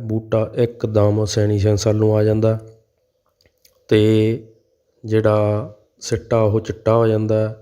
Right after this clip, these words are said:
ਦਾਣੇ ਕਮਜ਼ੋਰ ਪਿਚਕ ਜਾਂਦੇ ਆ ਤੁਹਾਡੇ ਦਾਣੇ। ਉਹ ਤੁਸੀਂ ਦੇਖਿਓ ਜਿੱਥੇ ਜਿੱਥੇ ਨੀਵਾਂ ਥਾਵਾਂ 'ਚ ਤੁਹਾਡੇ ਇਸ ਸਟੇਜ ਦੇ ਉੱਤੇ ਪਾਣੀ ਖੜਦਾ, ਤੁਸੀਂ ਚੈੱਕ ਕਰਿਓ ਕਿ ਉਹ ਜਿਹੜੀ ਉਨੀ ਕੁ ਦਊਗੀ ਆ, ਉਹਦੇ ਵਿੱਚ ਦਾਣੇ ਬੜੇ ਬਰੀਕ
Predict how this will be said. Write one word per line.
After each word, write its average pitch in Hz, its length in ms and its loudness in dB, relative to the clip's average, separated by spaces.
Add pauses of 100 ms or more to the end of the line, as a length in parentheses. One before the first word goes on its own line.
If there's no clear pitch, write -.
(160)
ਦਾਣੇ 107 480 -2 (540)
ਕਮਜ਼ੋਰ 110 460 2
ਪਿਚਕ - 380 -2
ਜਾਂਦੇ 107 340 2
ਆ 113 40 2
ਤੁਹਾਡੇ 113 300 -2
ਦਾਣੇ। 113 340 2
ਉਹ 113 380 0
ਤੁਸੀਂ 113 220 -4
ਦੇਖਿਓ 110 440 -2 (720)
ਜਿੱਥੇ 127 260 2
ਜਿੱਥੇ 143 200 2
ਨੀਵਾਂ 127 340 2
ਥਾਵਾਂ 127 260 2
'ਚ 123 60 -4
ਤੁਹਾਡੇ 120 380 0
ਇਸ 120 60 -4
ਸਟੇਜ 117 300 -2
ਦੇ 117 60 0
ਉੱਤੇ 113 240 -2
ਪਾਣੀ 110 340 -2
ਖੜਦਾ, 113 360 2
ਤੁਸੀਂ 113 200 0
ਚੈੱਕ 110 280 -2
ਕਰਿਓ 110 360 2
ਕਿ 110 360 -2 (920)
ਉਹ 131 540 4
ਜਿਹੜੀ 120 220 2
ਉਨੀ 117 340 0
ਕੁ 120 80 0
ਦਊਗੀ 107 480 0
ਆ, 107 140 4
ਉਹਦੇ 117 320 0
ਵਿੱਚ 113 200 0
ਦਾਣੇ 107 360 0
ਬੜੇ 107 260 2
ਬਰੀਕ 117 800 0